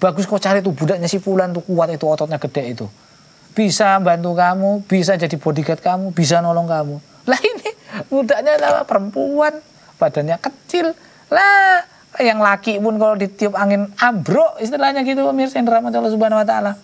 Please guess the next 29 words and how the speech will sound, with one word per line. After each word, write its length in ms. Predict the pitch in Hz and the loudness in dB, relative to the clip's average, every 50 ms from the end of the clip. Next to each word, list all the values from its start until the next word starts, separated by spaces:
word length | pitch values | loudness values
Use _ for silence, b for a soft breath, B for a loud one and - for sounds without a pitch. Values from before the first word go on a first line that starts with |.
| - _ _ B B B B B B B - | -20 _ _ B B B B B B B -4
"Kenapa 240 | - 262 240 220 226 | 0 0 2 2 2
kamu 240 | 220 220 208 202 175 | 2 2 2 2 0
beli 220 | 170 175 175 165 | 0 -2 -2 -4
yang 80 | 160 160 | -4 -6
kayak 100 | 156 143 147 131 | -6 -6 -8 -8
gitu?" 80 | 139 135 139 B B B B B - | -8 -10 -14 B B B B B 0
Apa 160 | 220 202 190 | 0 2 2
kata 220 | 175 - 170 165 | 2 0 0 0
Abu 160 | 160 151 147 143 | 0 0 0 0
Bakar 240 | 147 - 151 143 143 | -2 -2 -2 -4 -6
Siddiq? 380 | 135 - 180 165 143 - 135 B B B B | -6 -8 -8 -8 -8 -10 -10 B B B B
"Aku 300 | - - 208 202 - 262 | -2 -2 0 0 0 0
membeli 400 | 233 233 214 185 180 180 190 170 | 0 0 2 0 0 0 0 -2
budak 320 | 160 180 170 156 190 - | -2 -2 0 0 0 -2
itu 160 | 160 190 196 214 | -2 -4 -6 -4
semuanya 480 | 185 208 202 190 190 185 185 185 190 | -4 -2 0 0 0 0 0 0 0
itu 160 | 190 190 - | 0 -2 -2
bukan 480 | 208 185 170 175 170 - 180 180 180 165 | 0 0 0 0 0 -2 -2 -2 0 0
karena 320 | 175 165 170 175 170 165 | -2 0 0 -2 -2 -2
aku 160 | 170 165 180 180 | -2 -2 0 0
menginginkan 560 | 175 170 170 175 175 175 170 160 170 165 160 | -2 -2 -2 -2 -2 -2 -2 0 -2 0 0
mereka 240 | 160 160 156 - 156 | 0 -2 -2 -2 -2
gini 240 | 147 156 160 156 | -2 -2 -2 -2
gitu, 240 | 147 160 156 165 156 | -2 -2 -2 -2 -2
gini 160 | 151 156 156 | -2 0 0
gitu. 400 | 156 156 262 294 262 233 214 208 B B B B B B B _ | 0 0 0 2 2 0 -2 -4 B B B B B B B _
Karena 400 | - 226 226 220 226 240 262 254 | -2 0 0 0 0 -2 -2 -2
apa? 160 | - - 196 B B B B _ | -4 -6 -6 B B B B _
Karena 480 | - 247 240 240 233 247 254 254 240 - | 0 0 2 2 2 2 0 0 0 -2